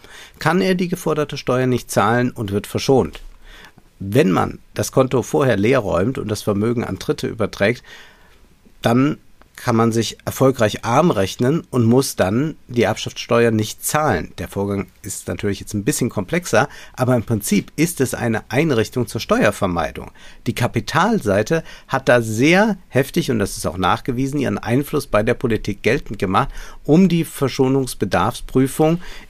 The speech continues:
in dieser Form ins Gesetz zu bekommen.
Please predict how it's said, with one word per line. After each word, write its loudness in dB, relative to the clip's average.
in 6
dieser 0
Form 0
ins -2
Gesetz 2
zu -4
bekommen. -10